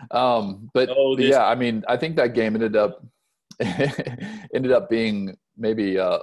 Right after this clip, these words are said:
Speaker 1: a little more competitive than I was anticipating, and I
Speaker 2: Yeah.
Speaker 1: that makes sense, you know, like, Rick Barnes knows what he's doing, and that's, that's a program that seems to be gradually on the rise, you know, not that it was in a bad spot when he took over, but yeah, I mean, I think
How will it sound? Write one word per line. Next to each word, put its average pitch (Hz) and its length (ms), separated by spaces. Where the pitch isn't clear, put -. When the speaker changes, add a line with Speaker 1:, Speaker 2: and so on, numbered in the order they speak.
Speaker 1:
a 107 40
little 110 200
more 107 160
competitive 98 580
than 90 260
I 95 120
was 95 140
anticipating, 95 800
and 87 220
I - 60
Speaker 2:
Yeah. 113 160
Speaker 1:
that 117 120
makes - 300
sense, - 340
you 69 80
know, 82 300
like, 80 240
Rick 107 200
Barnes 92 300
knows 87 220
what 80 120
he's 85 180
doing, 82 380
and - 140
that's, 95 300
that's 98 200
a 101 40
program 92 380
that 87 120
seems 95 240
to - 80
be 87 320
gradually 87 720
on 87 180
the 87 100
rise, 85 600
you - 100
know, 90 180
not 117 200
that 101 80
it 95 80
was 92 120
in 92 100
a - 20
bad 92 300
spot - 240
when 90 80
he 85 80
took - 240
over, 98 420
but - 160
yeah, 120 220
I 117 100
mean, 123 340
I 123 100
think 165 360